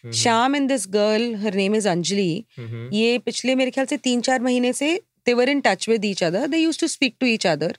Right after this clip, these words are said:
Speaker 1: हम्म, हम्म।
Speaker 2: And, uh, in fact, श्याम ने मुझे एक वीडियो भी दिखाया। आ, कहीं ना कहीं, I don't know, हम इस कन्वर्सेशन में इस बात, बारे में बात करेंगे कि नहीं करेंगे, लेकिन स्टॉकिंग जैसे है, या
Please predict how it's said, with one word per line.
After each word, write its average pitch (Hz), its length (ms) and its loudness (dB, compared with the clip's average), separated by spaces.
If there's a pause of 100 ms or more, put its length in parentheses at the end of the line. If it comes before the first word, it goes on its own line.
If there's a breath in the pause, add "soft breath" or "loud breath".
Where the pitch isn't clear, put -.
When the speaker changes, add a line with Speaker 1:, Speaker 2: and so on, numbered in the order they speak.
Speaker 1:
हम्म, 117 100 -12
हम्म। 113 180 -12 (340)
Speaker 2:
And, 196 400 0
uh, 185 680 -4
in 202 80 -4
fact, 240 180 -2
श्याम 220 240 0
ने 233 100 0
मुझे 240 220 0
एक 208 100 -4
वीडियो 202 240 0
भी 262 100 0
दिखाया। 175 460 -4 (760)
आ, 190 260 2 (1300)
कहीं 202 160 2
ना 214 100 2
कहीं, 220 160 2
I 208 60 4
don't 214 160 0
know, 233 140 0
हम 220 120 2
इस 214 100 -4
कन्वर्सेशन 202 540 0
में 220 100 2
इस 196 80 -2
बात, 190 180 0 (160)
बारे 190 240 0
में 208 140 0
बात 170 220 0
करेंगे 196 300 0
कि 196 120 -2
नहीं 196 160 -2
करेंगे, 175 320 -2
लेकिन 226 360 -2 (1300 loud breath)
स्टॉकिंग 233 680 0
जैसे 190 300 -2
है, 165 140 -4
या - 100 -10